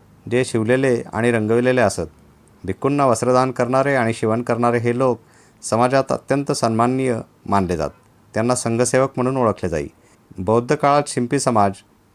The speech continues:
धर्मसेवा, वस्त्रव्यवस्था आणि व्यापार या तिन्ही क्षेत्रात पुढे होता. त्यांचे काम श्रमाधिष्ठित सेवा म्हणून पूजनीय मानले जात होते. आता आपण ब्राह्मणवादी काळातील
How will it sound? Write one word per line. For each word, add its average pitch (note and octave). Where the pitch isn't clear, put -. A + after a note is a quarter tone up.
धर्मसेवा, A2+
वस्त्रव्यवस्था G#2+
आणि A2
व्यापार G#2
या G#2
तिन्ही A2+
क्षेत्रात B2
पुढे B2
होता. C3
त्यांचे B2
काम C#3
श्रमाधिष्ठित A#2+
सेवा A#2
म्हणून A#2
पूजनीय B2
मानले A2
जात A2
होते. B2
आता A#2
आपण D3
ब्राह्मणवादी C3+
काळातील A#2+